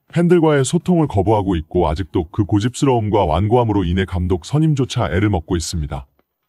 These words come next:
벌써 여름에 접어들었는데 아직까지도 정식 감독 선임이 이루어지지 않았다는 것은 정말 대단하다고 볼 수 있죠.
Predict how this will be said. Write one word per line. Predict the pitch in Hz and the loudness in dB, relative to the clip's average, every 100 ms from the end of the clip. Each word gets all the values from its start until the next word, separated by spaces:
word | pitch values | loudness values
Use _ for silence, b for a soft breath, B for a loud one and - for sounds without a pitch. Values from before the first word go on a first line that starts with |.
| _ _ | _ _
벌써 | 120 120 160 120 | -2 0 0 2
여름에 | 101 147 | 2 0
접어들었는데 | 143 - 113 143 143 123 110 95 | -2 -2 0 0 0 -2 -2 -2
아직까지도 | 78 90 - 120 107 104 92 | -4 -6 -4 -4 -2 -4 -4
정식 | - 113 151 | -4 -4 -4
감독 | - 107 110 131 | -6 -6 -4 -4
선임이 | - 160 151 139 | -2 -2 0 0
이루어지지 | 87 113 135 113 104 | 0 0 0 -2 -6
않았다는 | 80 95 - 98 82 | -4 -4 -4 -4 -4
것은 | 78 80 71 | -6 -8 -10
정말 | - 104 113 | -6 -4 -4
대단하다고 | 95 92 120 127 120 104 | -4 -4 -2 0 -2 -4
볼 | 92 80 | -6 -8
수 | - | -8
있죠. | 76 - 67 | -10 -12 -16